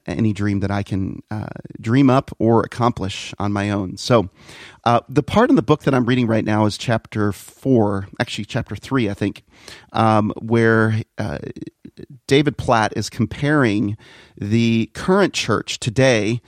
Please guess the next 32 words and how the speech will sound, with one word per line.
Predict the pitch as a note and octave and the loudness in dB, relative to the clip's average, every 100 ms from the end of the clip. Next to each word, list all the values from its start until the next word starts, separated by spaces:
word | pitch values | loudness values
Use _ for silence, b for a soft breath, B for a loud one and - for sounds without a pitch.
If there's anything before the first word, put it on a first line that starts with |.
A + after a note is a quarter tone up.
| b b b | b b b
which | G2+ A#2 - - - - - _ | -2 0 0 -6 -6 -10 -16 _
really | B2 A3 D#3+ A2+ | 2 2 4 2
is | A2 G2 - - - - - | 0 -4 -8 -8 -10 -12 -14
reliant, | A2 A2+ A2+ A#2+ A#2 | -4 0 2 0 2
in, | B2+ B2 - | 0 0 0
in | C3+ | 2
America, | C3 C#3 A2 - G2 - B B B | 2 2 0 -2 -6 -6 B B B
is | A#2 B2+ | -4 0
really | F3 F3+ | 2 4
reliant | A2+ G#2+ A2+ C#3+ B2 - | 2 0 0 0 0 -4
so | - C3 | -2 0
much | A2+ A#2 - | 2 0 -2
on | G2+ G2+ G2 G2 b b b | -4 -2 -4 -8 b b b
systems | - G#3 - F#3 E3 D#3 A#2+ | 0 2 2 2 2 2 0
and | G#2 G2+ | -4 -4
processes, | D#3 C#3 - C3+ - C#3 B2+ B2+ A2+ | -4 -2 0 0 0 0 2 0 0
and, | G#2+ G2+ F#2+ b b b b | -4 -4 -8 b b b b
uh, | G2+ G2+ - | -6 -4 -2
God, | - D#3 F3 D3 - B2 G#2 | 0 2 2 2 -2 -8 -8
in | C3+ A#2+ | -2 0
reality, | A#2+ E3 D#3+ A2+ G#2+ G#2 b b | 2 2 2 0 -2 -4 b b
sometimes | - F3+ C#3 B2 A#2 | -4 -2 2 2 2
can | - A#2 | 0 0
be | A2+ B2 | 2 0
an | G#2+ | 0
add-on | A#2+ C3+ A2+ G2 G2 G2+ b b b b | 2 2 2 -2 -6 -10 b b b b
to | B2 | 0
everything | A2 A#2 A2+ A2+ | 2 2 2 2
else | A2 - | 2 -2
that | A2+ - | -6 -4
we're | G#2+ | -2
doing. | B2 A#2 F#2 G2+ | 2 2 0 -8